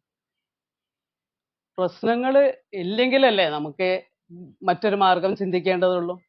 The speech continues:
ഇത് പ്രശ്നങ്ങൾ മാത്രമേ എനിക്ക് കേൾക്കാൻ സാധിച്ചിട്ടുള്ളൂ. എന്റെ വാർഡിൽ ഞാൻ സ്കൂളിൽ പോയിടത്തോളം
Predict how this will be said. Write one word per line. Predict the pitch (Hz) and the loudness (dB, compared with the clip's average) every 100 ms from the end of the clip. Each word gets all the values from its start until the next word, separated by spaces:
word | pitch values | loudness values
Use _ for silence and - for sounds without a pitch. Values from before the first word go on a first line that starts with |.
| - | -8
ഇത് | 160 | -6
പ്രശ്നങ്ങൾ | 196 180 - 208 226 | -4 -4 -2 -2 0
മാത്രമേ | 196 175 185 214 226 | 0 0 -2 0 0
എനിക്ക് | 233 202 202 | 0 -2 -4
കേൾക്കാൻ | 170 156 165 | -4 -4 -6
സാധിച്ചിട്ടുള്ളൂ. | 165 143 139 135 139 143 131 139 _ _ _ _ - | -4 -4 -4 -10 -12 -12 -14 -20 _ _ _ _ -10
എന്റെ | 160 180 | -4 0
വാർഡിൽ | 170 165 175 | 2 0 -2
ഞാൻ | 170 | -6
സ്കൂളിൽ | 170 - 160 170 | -10 -10 -10 -8
പോയിടത്തോളം | 160 160 165 175 175 214 | -8 -8 -8 -6 -4 -4